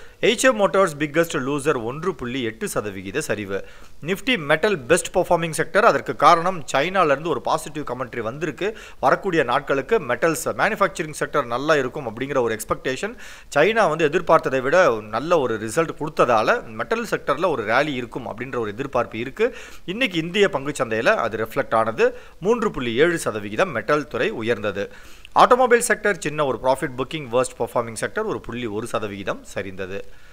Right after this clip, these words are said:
சார்ட்டை பார்க்கலாம். சார்ட்டை பொறுத்த வரைக்கும் பார்த்தோம் அப்படின்னா, நம்ம இந்த மார்ச் மாதத்துல ஒரு சின்ன ஒரு சரிவுல இருந்து, அதற்கப்புறம் இந்த, இந்த ட்வென்டி டே மூவிங் ஆவரேஜ் மற்றும் ஃபிஃப்டி டே மூவிங் ஆவரேஜுக்கு இடையில நம்ம வர்த்தகம் ஆனாலும் சப்போர்ட் அந்த ஃபிஃப்டி டே மூவிங் ஆவரேஜில் எடுத்ததுல இருந்து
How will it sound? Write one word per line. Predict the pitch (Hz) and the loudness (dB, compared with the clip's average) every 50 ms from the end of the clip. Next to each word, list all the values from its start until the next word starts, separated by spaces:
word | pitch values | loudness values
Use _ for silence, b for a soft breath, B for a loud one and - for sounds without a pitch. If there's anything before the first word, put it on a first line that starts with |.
| b b b b b - - | b b b b b -6 2
சார்ட்டை | - - 202 262 - - 226 | 6 6 8 6 6 4 0
பார்க்கலாம். | 165 - 123 123 - 113 101 107 160 185 170 - | -2 0 -2 -2 -2 -2 -2 -2 -4 -6 -10 -6
சார்ட்டை | - 147 143 202 254 - - 220 | -4 -2 0 0 0 0 -2 -4
பொறுத்த | - 151 139 135 - 135 | -2 -4 -4 -4 -2 -2
வரைக்கும் | 127 123 127 - 208 180 | -2 -2 -2 -4 -6 -2
பார்த்தோம் | 143 127 123 - 151 131 | -2 -2 0 0 -2 -4
அப்படின்னா, | 110 101 104 104 151 208 | -4 -6 -6 -6 -6 -6
நம்ம | 196 131 110 101 101 101 95 98 95 92 92 - | -4 -6 -6 -6 -8 -8 -8 -10 -14 -16 -16 -16
இந்த | - 95 98 92 82 | -14 -12 -10 -6 -4
மார்ச் | 110 165 233 - - 262 | 0 2 2 2 0 0
மாதத்துல | 202 190 180 160 165 170 208 214 214 | 0 2 2 2 2 0 -2 -2 -2
ஒரு | 165 139 113 | -2 -2 -4
சின்ன | - 180 175 196 208 208 | -6 -8 -10 -8 -6 -6
ஒரு | 156 127 117 107 - - | -4 -6 -6 -8 -10 -6
சரிவுல | - 113 139 196 226 226 190 135 | -4 -4 -4 -4 -4 -4 -2 -2
இருந்து, | 120 120 139 147 120 101 98 123 190 B B B B B B B B B B | -2 -4 -6 -8 -6 -6 -6 -6 -6 B B B B B B B B B B
அதற்கப்புறம் | - 117 123 123 131 127 - 170 170 - 240 220 | -2 0 0 2 0 0 0 0 0 2 0 2
இந்த, | 165 139 131 | 4 4 4
இந்த | 123 117 117 113 110 107 - - | 4 2 0 -2 -4 -4 -4 -2
ட்வென்டி | - 143 165 170 233 | -2 -2 -2 -2 2
டே | 226 240 | 4 4
மூவிங் | 214 196 202 202 214 196 190 180 | 4 4 2 0 0 4 6 6
ஆவரேஜ் | 165 160 185 196 180 185 | 6 6 4 2 2 0
மற்றும் | 151 143 - 160 143 | -2 -2 -2 -6 -6
ஃபிஃப்டி | - 156 139 - 202 | -6 -8 -6 -4 0
டே | 185 190 | 0 0
மூவிங் | 175 156 160 165 170 165 151 | 0 0 -2 -4 -4 0 2
ஆவரேஜுக்கு | 147 147 135 143 147 131 131 113 120 123 | 2 2 4 2 0 -2 -4 -6 -4 0
இடையில | 127 160 202 202 | 2 2 2 4
நம்ம | 185 165 131 127 | 2 2 2 2
வர்த்தகம் | 107 110 113 - - 208 196 196 151 131 | 0 0 -2 0 0 2 2 2 4 4
ஆனாலும் | 135 147 147 147 156 175 165 156 - - | 4 4 4 4 2 2 -2 -4 -2 0
சப்போர்ட் | 135 - - - 254 247 208 | 0 0 2 0 0 2 2
அந்த | 165 - 120 | 0 0 -2
ஃபிஃப்டி | - - 165 160 - 226 | -4 -4 -8 -8 -8 -2
டே | 196 196 | 0 0
மூவிங் | 180 147 143 165 170 185 170 151 | 0 0 -2 -4 -6 -4 0 2
ஆவரேஜில் | 139 135 123 127 135 127 117 117 | 2 2 2 0 -2 -2 -2 -2
எடுத்ததுல | 117 151 151 202 190 175 147 135 | -2 -2 -2 -2 -2 0 0 -2
இருந்து | 127 123 139 160 | -2 -2 -2 -2